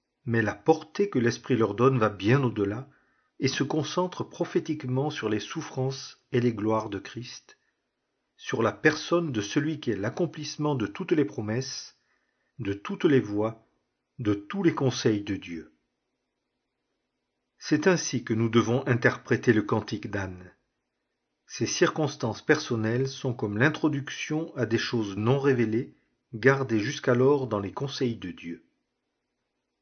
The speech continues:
Le sujet principal du cantique d'Anne, le grand principe qui y est présenté, c'est la grâce souveraine et la puissance de Dieu qui abaisse l'orgueilleux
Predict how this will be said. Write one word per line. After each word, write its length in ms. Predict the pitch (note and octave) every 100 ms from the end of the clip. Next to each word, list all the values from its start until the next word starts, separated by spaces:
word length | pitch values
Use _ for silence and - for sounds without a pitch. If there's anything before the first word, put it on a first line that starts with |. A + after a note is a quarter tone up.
| _ _ _ _ _ _
Le 120 | A2+
sujet 360 | A2 B2 G2+ G2+
principal 760 | A#2 C#3+ - - A#2+ D#3 D3+
du 140 | G#2 -
cantique 420 | C#3+ C3+ A#2+ G2+
d'Anne, 480 | A2+ C#3+ A#2+ G2 - _ _ _ _
le 160 | A2 A2
grand 280 | A2 A#2 D#3+
principe 540 | - C3+ - E3+ -
qui 120 | C3
y 140 | A2+ G#2
est 80 |
présenté, 800 | G2+ - D3+ B2 G#2+ - C3 - - _ _ _ _ _
c'est 220 | - -
la 140 | C3+ B2
grâce 420 | G#2 A#2 A#2 -
souveraine 800 | - D#3+ C#3 A2+ G#2 A2 A2+ B2+ - _ _ _ _ _
et 80 | C3
la 120 | G#2+
puissance 640 | - - F3 - D3+ B2+
de 140 | A2 G#2+
Dieu 460 | G2 F#2+ G#2 C#3 _ _ _
qui 160 | - A2
abaisse 400 | G#2 B2 D3+ -
l'orgueilleux 800 | C#3 B2 A#2+ A2 G#2 A2 C3+